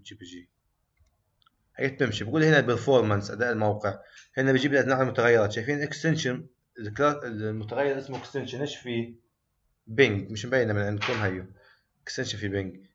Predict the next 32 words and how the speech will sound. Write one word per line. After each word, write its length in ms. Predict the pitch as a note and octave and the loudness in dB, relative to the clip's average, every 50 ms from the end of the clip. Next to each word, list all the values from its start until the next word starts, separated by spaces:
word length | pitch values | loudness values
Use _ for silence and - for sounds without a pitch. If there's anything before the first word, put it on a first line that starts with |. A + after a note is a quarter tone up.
| _ _ _ _ A#2 | _ _ _ _ -6
النيم 540 | A#2 A#2+ C#3 D#3 D#3+ D#3 C#3+ B2 B2+ B2+ - | -2 0 4 6 6 6 6 4 0 -4 -2
نل، 380 | C3 B2+ B2+ A#2 G#2 G2 G2+ G2+ | 4 6 8 8 8 6 2 -4
لساته 340 | G#2+ - - C#3 A#2+ - A2 | -6 -4 -4 -2 -2 0 2
نل. 360 | G#2 G2+ F#2+ F2+ - - - - _ _ - | 2 2 2 0 -4 -12 -18 -20 _ _ -10
لو 80 | G#2+ A2 | -8 -6
حطيت 220 | A2+ - E3 C#3 | -2 -2 0 0
هيك 120 | D3+ C#3+ C#3+ | 2 2 2
المؤشر 300 | C3 C#3+ D3 - - C3+ | 0 0 0 0 2 2
ايش 160 | C#3 - B2+ | 2 0 -4
بكتب 300 | A#2 - A#2+ G#2+ G2+ G2+ | -8 -6 -6 -6 -4 -2
لي؟ 200 | G2+ G#2 G2+ G#2 - _ _ _ _ _ _ _ _ _ - | -2 -4 -4 -6 -12 _ _ _ _ _ _ _ _ _ -10
النيم 320 | A#2 A2+ A#2+ C#3 D3+ D3+ C3+ | -8 -4 -2 0 0 0 0
نل. 520 | C3 A#2+ A2+ G#2+ G2+ F#2+ - - - - - _ _ _ _ _ _ _ _ _ _ _ _ _ _ _ _ _ - | 0 2 2 2 0 -2 -4 -10 -16 -20 -20 _ _ _ _ _ _ _ _ _ _ _ _ _ _ _ _ _ -14
الاكستنشن 580 | A#2 G#2+ A2 G#2+ - - E3 E3 D#3 - D3 D#3 | -10 -8 -8 -8 -8 -4 -4 -4 -2 0 0 0
ايش 160 | D#3+ D#3+ - | 0 -2 -2
فيها؟ 600 | - C3+ B2 A2+ A2+ A2+ A#2 A#2 - - - - _ _ _ _ _ _ _ _ _ _ _ _ _ _ _ _ _ _ _ _ _ - - - _ - | -4 -4 -2 0 0 0 0 -2 -4 -10 -16 -20 _ _ _ _ _ _ _ _ _ _ _ _ _ _ _ _ _ _ _ _ _ -20 -20 -20 _ -10
دوت 160 | G#2+ A2+ A2 | -6 -6 -4
جي، 200 | G#2+ G#2 B2 C#3+ | -4 -2 -2 -2
دوت 260 | C3+ C3+ A#2 A2+ A#2+ | -4 -4 -6 -8 -8
بينج. 480 | B2 B2+ B2 C3+ B2 G#2+ G2+ F#2 - - - - - _ _ _ _ _ | -6 2 4 4 4 4 2 -2 -6 -10 -16 -20 -20 _ _ _ _ _
تمام؟ 420 | A2 G#2+ A#2 C#3 D3+ D#3+ D#3 D#3 | -2 0 2 2 2 0 -2 -2
بقدر 240 | C#3+ D3+ C#3 C#3 C#3+ | -2 0 2 2 2
انا 200 | C#3 D3 C#3+ C#3 | 2 2 0 0
ايش؟ 200 | D3 C#3+ C#3 C3+ | -2 -4 -4 -6
لو 300 | B2 - - A#2 A#2+ A#2+ | -10 -8 -6 -4 -4 -2
مشيت 340 | B2+ A#2+ - E3+ E3 D#3 D3+ | -2 -2 -2 -2 -2 -2 -2
هنا 120 | B2+ A#2 | -2 -2
في 140 | A2 - C3+ | -2 -2 -2
عندي 200 | C3+ C3 B2 A2+ | -2 -2 -2 -4
فوق 400 | - C#3 C3+ - - - _ - | -4 -6 -6 -6 -10 -16 _ -12
مجموعة 260 | A#2 G#2+ A#2 C3 - | -10 -8 -8 -10 -10
خيارات. 560 | - - A2 G#2 G#2 G2+ G2+ G2+ - - - | -8 -8 -6 -6 -4 -6 -6 -8 -10 -16 -20